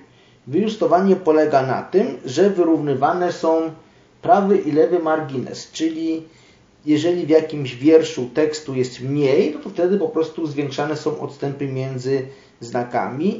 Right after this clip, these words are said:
a w tym wierszu, gdzie jest tekstu więcej, to te odstępy troszkę są zmniejszane,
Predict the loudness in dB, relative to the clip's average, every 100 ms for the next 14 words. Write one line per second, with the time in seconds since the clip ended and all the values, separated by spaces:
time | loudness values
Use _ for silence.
0 | -6 -6 -6 -4 -6 0 -2 -2 -6 -6
1 | -6 -8 -10 -12 -10 -2 -2 -2 -6 -4
2 | -4 -4 -2 -4 -4 -8 -8 -8 -6 -4
3 | -4 -6 -4 -6 -8 -8 -6 -6 -4 -6